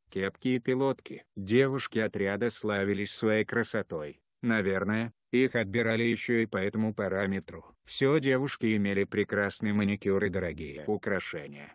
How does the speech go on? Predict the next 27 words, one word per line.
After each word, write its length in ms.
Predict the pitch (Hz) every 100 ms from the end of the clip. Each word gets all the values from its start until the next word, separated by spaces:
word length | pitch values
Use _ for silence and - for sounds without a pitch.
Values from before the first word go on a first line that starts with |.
| _
Но 260 | 113 120 120
несмотря 600 | 120 - 113 110 110 107
на 140 | 104
кажущуюся 800 | - 104 95 104 - 104 98 107
красоту 560 | - 87 - 95 131 135
и 120 | 113
хрупкость, 600 | - 117 113 - 95 92
девушки 580 | 92 101 101 - - 98
бдительно 580 | 82 98 101 92 90 92
охраняли 560 | 107 104 101 104 104
спокойствие 920 | 104 - 104 90 156 135 - 90 85 85
своего 480 | - 90 87 92
лидера. 520 | 95 87 76 80 80 -
При 200 | - 120
себе 320 | 113 117 113 113
они 180 | 110
всегда 560 | 113 - 143 113 123 123
имели 280 | 127 131 120
оружие 520 | 113 113 98 107 107
и 40 | 98
были 240 | 107 107
готовы 500 | 98 104 107 107 110
воспользоваться 880 | 104 101 - 113 117 113 151 - 110
им 140 | 107
в 40 | 101
любой 420 | 101 82 92 92
момент. 540 | 95 92 78 - -